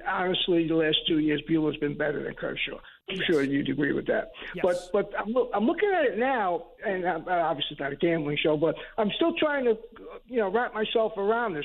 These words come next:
Speaker 1: Right now, the Dodgers are plus one forty to win the pennant, and the Mets are plus two fifty, and the Braves are plus four hundred. Look, I know they're behind technically a half a game. And I, I, I,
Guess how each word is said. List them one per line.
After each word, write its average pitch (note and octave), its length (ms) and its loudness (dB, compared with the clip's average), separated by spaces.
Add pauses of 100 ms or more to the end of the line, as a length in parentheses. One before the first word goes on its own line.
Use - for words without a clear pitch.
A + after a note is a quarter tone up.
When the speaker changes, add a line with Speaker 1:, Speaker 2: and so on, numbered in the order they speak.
Speaker 1:
Right C4+ 300 0
now, C4+ 180 -2
the A3 80 2
Dodgers G#3 540 0
are E3+ 180 2 (160)
plus A3+ 240 4
one A3 360 2
forty G3 300 4
to F3+ 100 4
win F3 240 4
the E3 80 2
pennant, E3 460 2 (320)
and F3 80 4
the F3+ 60 6
Mets G#3 260 2
are G#3+ 60 4
plus G3 260 2 (120)
two G#3 200 2
fifty, A#3 380 2
and F3+ 120 0
the F#3+ 60 4
Braves B3 540 0
are F#3+ 60 4 (100)
plus B3+ 160 2 (140)
four B3 220 4
hundred. D#4+ 440 -4 (560)
Look, F4 220 2 (420)
I A#3 140 0
know A#3+ 200 4
they're F#3+ 180 2
behind E3 560 -2
technically D3 560 -4
a B2+ 60 -2
half C#3 300 -2
a D3 80 0
game. C#3 280 -2 (360)
And F#3 260 2
I, G3 60 0
I, G#3+ 280 0
I, A#3+ 300 2